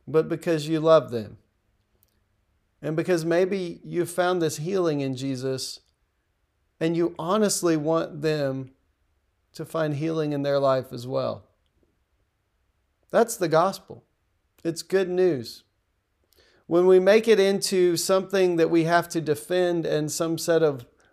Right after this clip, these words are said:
rules that we have to make sure everyone else follows, there is no healing in that.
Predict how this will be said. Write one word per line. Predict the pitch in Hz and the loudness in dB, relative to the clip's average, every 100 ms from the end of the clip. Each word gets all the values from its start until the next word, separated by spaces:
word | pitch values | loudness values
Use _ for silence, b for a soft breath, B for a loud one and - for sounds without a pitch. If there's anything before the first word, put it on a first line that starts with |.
| _ | _
rules | 139 160 180 175 143 | -2 2 4 2 2
that | 156 156 | 0 0
we | 156 147 | -2 -2
have | 156 156 156 | -2 -4 -4
to | 156 | -4
make | 151 156 | -4 -4
sure | - 160 | -4 -2
everyone | 147 151 156 147 143 | 0 0 -2 -2 -4
else | 143 151 147 | -2 -4 -4
follows, | - 147 147 139 127 123 - - _ _ _ _ _ _ _ _ _ - | -6 0 0 0 -2 -4 -10 -20 _ _ _ _ _ _ _ _ _ 0
there | 147 202 | 4 4
is | 190 160 127 | 4 0 -2
no | 139 156 156 151 | -4 0 0 0
healing | 131 147 135 127 | -2 -6 -4 -6
in | 120 117 | -6 -6
that. | 113 110 - | -8 -8 -12